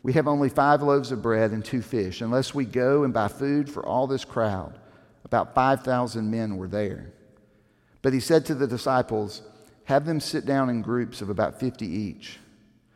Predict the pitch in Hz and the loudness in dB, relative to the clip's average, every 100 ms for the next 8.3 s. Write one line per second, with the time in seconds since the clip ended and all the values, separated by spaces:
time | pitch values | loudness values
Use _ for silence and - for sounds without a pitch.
0 | _ _ - 113 107 143 139 135 117 107 | _ _ -8 -4 -2 2 2 2 -4 -2
1 | 147 - 110 101 107 82 123 135 117 110 | -4 -2 -2 0 -2 -2 -2 0 -2 -4
2 | 101 104 80 107 95 82 - - - _ | -2 -2 -2 -4 -4 -8 -14 -20 -20 _
3 | _ _ _ _ - 147 160 151 131 143 | _ _ _ _ 0 0 2 -2 2 4
4 | 147 135 131 131 131 117 117 113 147 139 | 4 6 6 6 4 0 -4 -2 -2 -2
5 | 120 113 113 - 113 127 135 131 127 123 | -2 0 -2 -4 -2 -2 -2 -2 0 0
6 | 113 107 107 117 117 113 - 127 127 - | 0 0 -2 -2 -2 -2 -2 -2 -2 -4
7 | - - - _ - 110 107 107 - 87 | -12 -12 -18 _ -8 -4 0 -2 -4 -14
8 | 76 - | -14 -16